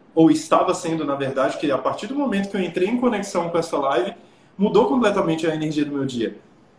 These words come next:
Mas, é, eu estava num momento em que eu tava entrando em muitos julgamentos hoje. Em julgamentos sobre mim. Julgamentos sobre coisas que eu havia escolhido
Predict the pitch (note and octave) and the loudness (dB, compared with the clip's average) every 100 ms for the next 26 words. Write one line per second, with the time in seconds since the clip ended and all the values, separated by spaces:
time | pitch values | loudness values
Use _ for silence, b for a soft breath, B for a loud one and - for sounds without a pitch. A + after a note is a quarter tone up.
0 | _ _ _ - - D3 D3 D3 D3+ - | _ _ _ -20 -12 0 4 6 4 0
1 | - D#3 D3 C#3+ D3+ D#3+ - - D#3 A#3 | -6 0 2 2 0 0 0 2 4 4
2 | A3 A3 F#3+ E3 F#3+ G#3+ A3 G3+ F#3+ G3+ | 0 -2 -2 -2 -4 -6 -6 -2 -2 -2
3 | - F3+ G3+ G3 F#3+ B3 A3+ G3+ E3 - | -2 -2 -2 -2 -4 -6 -8 -6 -4 -4
4 | C3 B2 B2+ A#2+ G#2+ - - - - - | -6 -12 -10 -10 -12 -20 -20 -20 -20 -12
5 | D3+ D3+ F#3+ G#3 E3+ - F3 D#3 C#3+ B2+ | -4 0 2 2 0 -4 -4 -2 -2 -4
6 | G3 - - - - - - - - - | -4 -8 -18 -20 -20 -20 -20 -20 -20 -20
7 | - - - C3 E3 E3 F#3 - F#3+ F3+ | -20 -20 -6 0 4 4 2 0 2 4
8 | F#3 - - G3+ G3+ F#3+ - E3+ E3 D3 | 4 0 4 6 6 4 4 6 6 6
9 | D3+ D#3 D3 - E3 D3 D3 F#3+ C#4+ | 2 0 -2 -2 -6 -4 -6 -4 -6